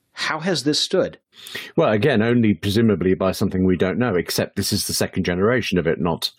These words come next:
Speaker 2: uh, doing something, or at least so far. So I don't know. Hmm.
Speaker 1: Well, that's
Speaker 2: Hmm.
Speaker 1: all the time I have this week. That's all the time you have this week. Let's get you out of here.
Speaker 2: Yes.
Speaker 1: Where
Speaker 2: Okay.
Speaker 1: can people find you on the internet?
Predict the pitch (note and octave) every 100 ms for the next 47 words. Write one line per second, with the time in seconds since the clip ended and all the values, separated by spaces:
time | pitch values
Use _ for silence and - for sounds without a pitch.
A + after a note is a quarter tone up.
0 | - - - - - E2 E2+ E2 E2+ D#2+
1 | - D#2+ D2+ C#2+ D2+ D#2 - F#2 D#2+ G#2+
2 | D2+ C2+ - - G2+ A2 - C3 F#3+ F3
3 | - F3+ A3 - - G3 A2+ - _ _
4 | _ _ - - _ - - _ _ -
5 | G3 - G3 E3 A#3+ G#3 F#3 F3 D#3+ D3+
6 | D3 A#2+ B2+ C3+ C3 F3+ G#3 D#3+ - C#3
7 | D3+ E3 A2 G2+ G2+ A2+ A2+ - - C#3
8 | B2+ F#2+ E2 D#2 - - - - - A#2
9 | D3 A3 - F3+ D#3+ F#3+ F#3 F3 D#3 D#3
10 | D3 C3+ C#3+ - A#2+ B2 A#2 A2 A2 G#2
11 | A2 G2 D#2 _